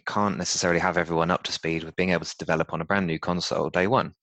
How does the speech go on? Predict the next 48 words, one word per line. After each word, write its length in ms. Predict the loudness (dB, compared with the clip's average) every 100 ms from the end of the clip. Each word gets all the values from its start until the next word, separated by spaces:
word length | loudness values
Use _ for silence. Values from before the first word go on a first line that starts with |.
| -20 _ _ _ -6
Um, 220 | -2 0 2
so 200 | 4 6
I, 100 | 4
I 40 |
do 120 | 2
think 260 | 0 -2 0
that 140 | 0
you're 80 | 2
gonna 140 | 2 2
have 120 | 0
these 140 | -2
kind 160 | -2 -2
of 60 |
teething 260 | -2 -2 -2
problems 460 | -4 -6 -8 -8 -8 -2
with 400 | 4 4 2 -8 _
a 40 | 0
number 260 | 2 2
of 80 | 0
games, 440 | -2 -4 -4 -6 _ _ _ _
um, 240 | -6 -4 -2
over 240 | -2 0
launch 480 | 4 4 2 -2 -2 -4
and 180 | -4
probably 280 | -2 0 2
over 140 | 2 2
the 100 | -2
next, 500 | -2 -4 -10 -14 -16 -12
you 80 | -8
know, 120 | -8 -10 _ _ _
one 280 | -2 -2 -2
to 120 | -4
two 180 | -4 -4
quarters. 580 | -2 -2 -2 -6 -6 -8 _ _ _ _ _ _
Um, 320 | -2 -2 -4 -10
you 100 | -10
know, 100 | -8 -8 0
while 180 | 2 2
people 260 | -2 -4
get 220 | -2 -2 -2 _ _ _ _
used 320 | -10 -6 -4 -2
to 120 | 0
it 120 | 0 0
and, 180 | -2
and 320 | -2 -2 -2 -2
know 160 | 0
how 160 | 2 0
to, 240 | 0 -2